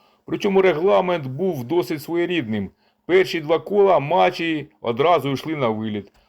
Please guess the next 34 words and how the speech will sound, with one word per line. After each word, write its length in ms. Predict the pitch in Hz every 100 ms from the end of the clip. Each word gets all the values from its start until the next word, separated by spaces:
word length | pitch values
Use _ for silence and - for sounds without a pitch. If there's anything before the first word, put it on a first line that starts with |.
| _
Одна 260 | 117 131 160
шістнадцята 760 | 160 160 165 170 160 156 147
та 140 | 147 151
одна 260 | 147 156
восьма 420 | 160 185 180 151 135
фіналу, 560 | 135 127 120 107 98 _ _ _
коли 260 | - 139 131
до 140 | 135
турніру 680 | 135 139 139 131 127 123 113
включалися 840 | - 127 143 131 117 117 120 110 - _ -
представники 520 | 123 123 131 131 131
Радянської 540 | 127 123 127 113 123 123
вищої 300 | 131 156 180
ліги, 380 | 196 180 170 143 _ _ -
вже 220 | 131 214
два 300 | 151 143 127
матчі 420 | 123 117 113 110
вдома 360 | 107 160 160 147
та 120 | 139
в 40 |
гостях. 540 | 127 123 120 113 104 - _ _
А 140 | - 143
з 60 |
чвертьфіналу, 880 | 160 190 - 180 185 208 196 180 165 - _
це 100 | -
вже 140 | 139 147
навесні 400 | 147 147 139 147
тисяча 360 | 147 143 143
дев'ятсот 340 | 143 143 139 135
вісімдесят 360 | 135 131 139
восьмого, 560 | 139 143 131 127 123 117
знову 480 | 104 180 196 180 117
один 260 | 120 151 117
матч. 380 | 101 98 -